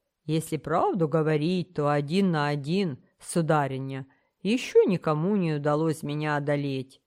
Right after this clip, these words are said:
Матросы, те шли на меня только по нескольку человек сразу, зато чужих любили на меня натравлять. На спор, чтобы пару бутылок рому выиграть, чья, мол, возьмёт. Только раз чуть сами не заплатили».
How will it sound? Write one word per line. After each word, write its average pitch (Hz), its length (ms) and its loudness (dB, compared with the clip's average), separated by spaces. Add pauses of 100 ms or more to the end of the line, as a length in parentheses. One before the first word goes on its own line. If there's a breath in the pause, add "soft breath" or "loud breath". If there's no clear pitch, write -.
(140)
Матросы, 226 720 0
те 440 280 4
шли 196 240 0
на 170 160 0
меня 160 340 0
только 165 380 -2
по 147 160 -4
нескольку 151 580 -4
человек 147 560 -4
сразу, 139 720 -8 (220 soft breath)
зато 165 340 0
чужих 185 720 -2
любили 190 480 2
на 165 160 0
меня 185 320 0
натравлять. 156 800 -2 (600)
На 415 180 0
спор, 147 500 -4 (120)
чтобы 254 380 2
пару 214 280 4
бутылок 202 520 0
рому 175 340 2
выиграть, 139 600 -2 (380)
чья, 175 400 2
мол, 143 320 -4 (160)
возьмёт. 175 640 2 (720)
Только 254 440 4
раз 170 300 2
чуть - 240 -8
сами 160 380 0
не 147 160 -2
заплатили». 135 920 -4